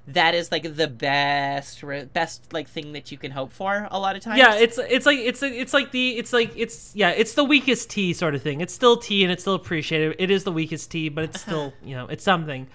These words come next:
Speaker 2: But yeah, like, overall, like, like, I mean, kinda getting into it right away, like,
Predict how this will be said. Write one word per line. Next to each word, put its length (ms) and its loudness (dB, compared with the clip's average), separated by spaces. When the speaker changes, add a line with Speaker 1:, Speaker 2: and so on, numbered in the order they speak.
Speaker 2:
But 160 4
yeah, 80 12
like, 220 4
overall, 500 8
like, 220 0
like, 320 0
I 60 2
mean, 160 4
kinda 160 6
getting 220 4
into 180 0
it 60 2
right 160 2
away, 220 2
like, 200 -2